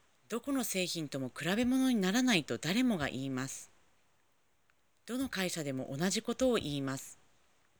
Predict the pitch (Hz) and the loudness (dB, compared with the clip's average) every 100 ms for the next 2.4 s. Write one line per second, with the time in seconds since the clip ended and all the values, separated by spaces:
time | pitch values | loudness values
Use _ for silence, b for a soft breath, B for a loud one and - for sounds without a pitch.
0 | _ _ _ _ _ _ _ _ _ _ | _ _ _ _ _ _ _ _ _ _
1 | _ - 240 - - 180 139 - 160 208 | _ -4 -4 -4 -4 -2 -4 -6 0 2
2 | 233 151 127 | 2 0 -2